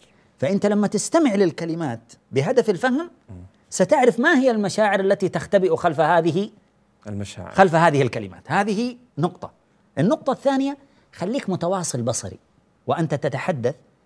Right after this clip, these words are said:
Speaker 1: تواصل معه بصريًا. ليش تتواصل معه بصريًا؟ ليش تتواصل معه؟ علشان تكتشف لغة جسده هذه.
Speaker 2: مم.
Speaker 1: طيب ممكن أنت تتكلم مع ولدك وتلقاه إيش؟ يفرقع صوابيعه زي كده.
Speaker 2: إيه.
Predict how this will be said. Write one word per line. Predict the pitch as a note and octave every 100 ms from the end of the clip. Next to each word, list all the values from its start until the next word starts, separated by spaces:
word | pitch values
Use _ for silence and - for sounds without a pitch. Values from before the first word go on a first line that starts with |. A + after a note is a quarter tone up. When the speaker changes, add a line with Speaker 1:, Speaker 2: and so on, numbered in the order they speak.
| _
Speaker 1:
تواصل | F#3 C4+ C4+ G3 E3
معه | C#3 A#2+
بصريًا. | A#2 A#2 G#2+ F2 _ _ _ -
ليش | C4 F4
تتواصل | - - G#3+ E3 C#3+
معه | C3+ A2
بصريًا؟ | G#2+ - G2 E2 D#2 _ _ _ D3
ليش | A3+ B2+
تتواصل | - G#2 G2+ - E2+
معه؟ | E2+ _ _ _ _
علشان | - F3+ B3 A3+
تكتشف | A3 - E4 C4 F#3+
لغة | D4 G#3
جسده | G#3 - A#2+ G#2
هذه. | F2 E2+ _ _ _ _ _ -
Speaker 2:
مم. | F#2 F#2+ _ _ _ _ _ _ _ _ F3+
Speaker 1:
طيب | D#3 - -
ممكن | A3+ D#4 A#3+
أنت | C#4+ - C#4 - _ _ -
تتكلم | G3 - C4+ A#3+
مع | G#3
ولدك | G#3+ B3+ B3 - F#3
وتلقاه | G3 G3 A#3+
إيش؟ | A3 D#3 - -
يفرقع | C#3+ A3+ F#3+
صوابيعه | C3+ E3+ E3 G#2+
زي | G2 G#2
كده. | - - - _ _ -
Speaker 2:
إيه. | G#2